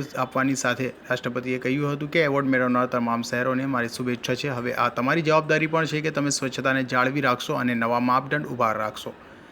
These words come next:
ભારત સરકારના Ministry of Housing and Urban Affairs દ્વારા સ્વચ્છતા સર્વેક્ષણમાં છ હજાર માર્ક્સ રાખવામાં આવ્યા હતા, જેમાંથી સુરતને પાંચ હજાર પાંચસો ઓગણીસ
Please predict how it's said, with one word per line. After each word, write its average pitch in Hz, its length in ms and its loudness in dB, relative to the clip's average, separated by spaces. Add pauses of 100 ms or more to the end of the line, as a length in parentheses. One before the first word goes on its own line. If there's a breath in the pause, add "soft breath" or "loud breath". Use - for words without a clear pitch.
(300 loud breath)
ભારત 135 160 4
સરકારના 202 360 4
Ministry 202 400 2
of 180 220 8 (280)
Housing 165 460 4
and 127 200 2
Urban 143 180 -2
Affairs 139 580 0 (120)
દ્વારા 127 240 2
સ્વચ્છતા 131 400 -2
સર્વેક્ષણમાં 160 760 -2 (540 loud breath)
છ - 20 6
હજાર 170 380 8
માર્ક્સ 180 300 4
રાખવામાં 151 380 2
આવ્યા 143 200 2
હતા, 143 120 2
જેમાંથી 131 320 0
સુરતને 135 380 -2
પાંચ 123 240 2
હજાર 127 140 2
પાંચસો 123 340 -2
ઓગણીસ 131 440 -2